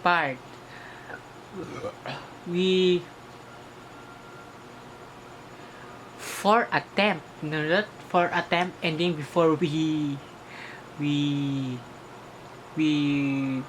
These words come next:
perfect the ending. <laughs> I'm sorry, uh, sorry to my English because, um, I have my, I have a wrong grammar English because,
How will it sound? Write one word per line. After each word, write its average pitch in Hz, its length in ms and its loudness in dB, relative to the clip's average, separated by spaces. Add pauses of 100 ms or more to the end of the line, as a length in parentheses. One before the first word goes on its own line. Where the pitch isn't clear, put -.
(120)
perfect 160 500 2 (1160)
the 131 640 4 (1400)
ending. 135 560 0 (160)
<laughs> 143 560 -2
I'm 165 160 4
sorry, 147 720 4
uh, 135 400 2
sorry 147 400 4
to 151 80 2
my 139 160 4
English 131 480 -2
because, 131 560 0 (720)
um, 123 800 4 (320)
I 135 160 4
have 131 80 -4
my, 135 160 2
I 139 160 2
have 135 160 0
a 131 80 2
wrong 131 180 2
grammar 123 380 4
English 117 800 -2
because, 123 560 -2